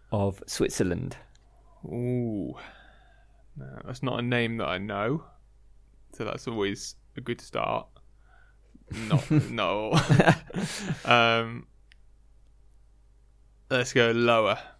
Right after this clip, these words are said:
Speaker 1: Lower?
Speaker 2: Yeah.
Speaker 1: This is gonna be controversial if
Speaker 2: Ooh.
Speaker 1: you're right. Also plays for Frankfurt.
Speaker 2: Oh, fight. <laughs> Fight time.
Speaker 1: Also a midfielder.
Speaker 2: Really?
Speaker 1: But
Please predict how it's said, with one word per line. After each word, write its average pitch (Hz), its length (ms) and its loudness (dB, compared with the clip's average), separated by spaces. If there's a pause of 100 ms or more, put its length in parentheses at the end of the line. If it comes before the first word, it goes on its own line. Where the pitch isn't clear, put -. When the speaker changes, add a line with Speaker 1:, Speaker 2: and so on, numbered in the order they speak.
(880)
Speaker 1:
Lower? 117 560 8
Speaker 2:
Yeah. 107 240 4 (140)
Speaker 1:
This 104 160 -2
is 104 100 -2
gonna 110 160 8
be 101 80 0
controversial 107 760 2
if 107 80 6
Speaker 2:
Ooh. 131 100 10
Speaker 1:
you're 120 80 8
right. 101 380 6 (800)
Also 139 380 8
plays 107 240 2
for 107 100 -2
Frankfurt. 117 400 6
Speaker 2:
Oh, 170 600 10
fight. 156 480 6
<laughs> 143 180 4
Fight 175 300 8
time. 156 440 6 (280)
Speaker 1:
Also 147 500 10
a 147 40 8
midfielder. 147 760 8 (380)
Speaker 2:
Really? 120 720 2 (720)
Speaker 1:
But - 380 8